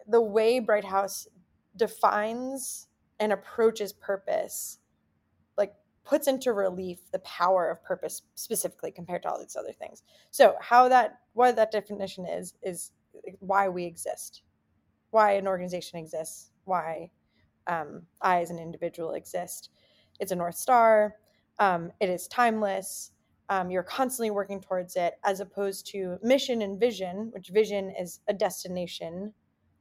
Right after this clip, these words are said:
along the way to your, on your purpose journey, like, on your way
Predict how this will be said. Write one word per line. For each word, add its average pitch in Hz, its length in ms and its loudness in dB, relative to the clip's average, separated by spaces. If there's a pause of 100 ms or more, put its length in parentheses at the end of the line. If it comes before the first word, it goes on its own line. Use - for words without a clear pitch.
along 190 400 6
the 180 100 -2
way 175 520 -6 (1200)
to 240 120 2
your, 190 280 2 (140)
on 185 140 0
your 175 100 -6
purpose - 400 -6
journey, 160 360 -10
like, - 160 -14 (120)
on 190 200 -2
your 175 120 -4
way 165 340 -6